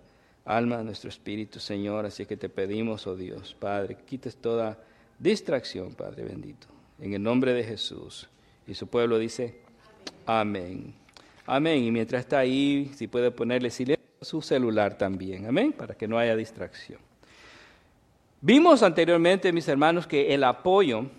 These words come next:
se demuestra soportando las flaquezas de los débiles. Los fuertes soportar a los débiles. La solidaridad se demuestra cuando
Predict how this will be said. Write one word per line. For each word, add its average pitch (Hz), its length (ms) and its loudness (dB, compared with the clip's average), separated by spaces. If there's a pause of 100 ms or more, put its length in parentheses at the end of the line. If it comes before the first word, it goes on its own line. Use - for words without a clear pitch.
(100)
se 160 160 4
demuestra 156 720 4
soportando 156 640 4
las 170 160 6
flaquezas 170 840 2 (160)
de 120 180 2
los 139 260 0
débiles. 180 560 2 (300)
Los 107 100 -10
fuertes 156 580 2 (600)
soportar 127 520 2
a 135 140 2
los 123 260 -4
débiles. 143 600 -4 (1300)
La 147 340 8
solidaridad 165 1080 8
se 165 200 2
demuestra 156 680 6
cuando 147 680 4